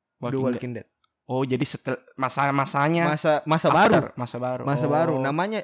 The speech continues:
Speaker 2: eh, nama zombinya pun bukan Walker. Ada nama lain <laughs> dari itu.
Speaker 1: Berevolusi, Mi,
Speaker 2: Ber-,
Speaker 1: zombinya.
Speaker 2: iya, ber-, ber-, berevolusi.
Speaker 1: Oke, berarti, eh, eh, dari masanya pun lebih modern daripada
Speaker 2: Ya, lebih
Speaker 1: masa
Speaker 2: modern.
Speaker 1: Walking Dead dan Fear the Walking
Speaker 2: Nah,
Speaker 1: Dead ini.
Speaker 2: lebih istilahnya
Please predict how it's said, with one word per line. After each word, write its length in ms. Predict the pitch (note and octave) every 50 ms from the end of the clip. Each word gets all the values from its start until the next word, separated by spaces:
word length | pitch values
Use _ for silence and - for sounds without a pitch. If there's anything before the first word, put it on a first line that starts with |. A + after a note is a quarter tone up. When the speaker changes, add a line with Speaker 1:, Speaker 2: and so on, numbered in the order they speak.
| - _ _ _
Speaker 2:
eh, 220 | - D3 D#3 D#3
nama 340 | D3+ D3+ D3+ D3+ D#3 D#3+ D#3+ D3+
zombinya 440 | C#3 D3+ D3 D#3 E3 G3 F#3+ F#3+
pun 200 | F3+ - G#3 G3
bukan 240 | F3 D#3+ D#3+ - E3 D3+
Walker. 520 | D3 D#3 E3 E3 D3+ - - A#2+ A2+ A2+ - _ _ _ _ _ _ _ _ _ _
Ada 240 | _ - D#3 F3 F#3+
nama 300 | F#3+ F3 D#3 D3 C#3+ C#3 C3+
lain 300 | C#3+ D#3 E3 E3+ F3 E3+
<laughs> 40 | E3
dari 340 | D#3 - C#3 C#3 C#3 C#3+
itu. 100 | C3+ -
Speaker 1:
Berevolusi, 600 | - C#3+ C#3+ - C#3 - C#3+ C#3 C#3+ D#3+ E3 -
Mi, 60 | E3 D3+
Speaker 2:
Ber-, 120 | - -
Speaker 1:
zombinya. 260 | C#3 C3 B2+ B2 B2+ C3 - C4+
Speaker 2:
iya, 60 | B3+ A3
ber-, 280 | F3+ D#3+ D#3+ E3 D#3+
ber-, 300 | C3+ C3+ C3+ C3 C3 B2
berevolusi. 640 | - B2 B2 B2+ B2+ - - A#2+ B2+ C3+ C3 C3 -
Speaker 1:
Oke, 340 | A#2+ A#2 A2+ - - A2+ A#2 -
berarti, 340 | A#2+ B2 C3+ D#3+ - G3 E3+ - - - _ _ _ _
eh, 120 | _ - A#2+ A#2 -
eh, 300 | - - A2+ A2+ A2+ G#2 - -
dari 340 | - G2 A#2+ B2+ B2 A#2+ B2
masanya 420 | B2 B2+ C3 B2+ - C#3+ D3 D#3
pun 140 | D#3 D#3 F#3+
lebih 180 | E3+ C#3+ B2+ A#2+
modern 520 | A#2+ A#2+ A#2+ A#2+ B2+ B2+ C#3 C#3+ D3 C#3 C3
daripada 720 | B2 B2 B2 C#3 D3 D3 D3 C#3+ A#2+ A#2+ A#2+ A#2+ A#2 - _
Speaker 2:
Ya, 80 | - -
lebih 160 | B2+ C3 B2
Speaker 1:
masa 320 | B2 A#2+ A#2+ B2+ B2+ B2 A#2+
Speaker 2:
modern. 100 | B2 A#2+
Speaker 1:
Walking 260 | B2 A#2+ - - B2
Dead 140 | B2 C3 B2
dan 140 | A#2+ B2 A#2+
Fear 240 | A#2 - C3+ C3 A#2+
the 100 | A#2 A#2+
Walking 300 | A#2 A#2 A2+ - - -
Speaker 2:
Nah, 220 | - C#3+ C#3 C3+
Speaker 1:
Dead 60 | B2+
ini. 80 | B2 C3
Speaker 2:
lebih 220 | C#3 C3+ B2+ C#3 C#3
istilahnya 560 | C3+ - - C#3+ D#3 E3+ F3+ F3+ F3 D3+ A2